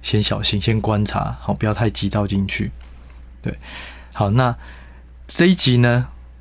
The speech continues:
就是还是要提醒大家，A I有很多的投资机会，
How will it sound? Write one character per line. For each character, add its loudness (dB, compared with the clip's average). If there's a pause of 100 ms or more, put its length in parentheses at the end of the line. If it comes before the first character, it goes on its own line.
(140)
就 0
是 2
还 0
是 0
要 2
提 0
醒 4
大 2
家 2 (920)
，A 6
I 4
有 4
很 4
多 4
的 4
投 -2
资 2
机 2
会， 2